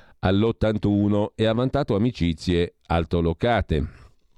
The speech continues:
Con lui, con un principe, il principe Alessandro Vanni Calvello, principe di San Vincenzo, aveva gestito un night club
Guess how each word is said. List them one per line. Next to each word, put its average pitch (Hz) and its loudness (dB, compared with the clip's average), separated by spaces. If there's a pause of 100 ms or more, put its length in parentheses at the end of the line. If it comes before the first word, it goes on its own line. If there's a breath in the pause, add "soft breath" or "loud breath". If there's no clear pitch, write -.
(100)
Con 127 2
lui, 156 2
con 87 -2
un 90 0
principe, 80 0
il 69 -6
principe 80 -2
Alessandro 78 0
Vanni 78 0
Calvello, 87 0
principe 73 -2
di 69 -2
San 82 0
Vincenzo, 98 0
aveva 85 0
gestito 80 0
un 76 0
night 85 -2
club 87 0